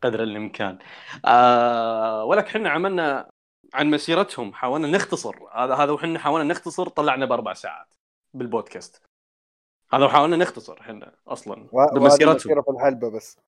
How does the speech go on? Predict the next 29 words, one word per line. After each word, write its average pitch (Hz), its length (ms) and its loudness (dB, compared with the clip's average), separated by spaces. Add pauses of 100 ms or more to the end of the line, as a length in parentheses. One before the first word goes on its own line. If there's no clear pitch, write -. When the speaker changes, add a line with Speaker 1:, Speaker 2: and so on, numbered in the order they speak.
(420)
Speaker 1:
بس 160 240 4
الحلبة، 117 560 2
ما 139 120 4
تكلمنا 117 460 -2
عن 110 140 -6
اللي 107 200 -4
برا 107 260 -2
الحلبة. 95 480 -10 (320)
Speaker 2:
مم. 123 60 -14
Speaker 1:
فتخيل، 135 720 0
تخيل 147 360 -2
شنو 156 260 -4
اللي 127 200 0
راح، 117 340 -4 (280)
يعني، 123 240 -2 (400)
أنا 131 200 0
أعتقد، 127 440 -4
يعني، 131 100 2
الموضوع 135 440 0
هذه 131 180 -2
ترى 127 200 -4
نقطة 135 260 -8
تحسب 143 420 -6
لهم، 104 240 -12
إن 104 160 -14
قدروا 107 360 -2
إنه 104 160 -10
يقدموا 110 480 -4
الفيلم 110 380 -4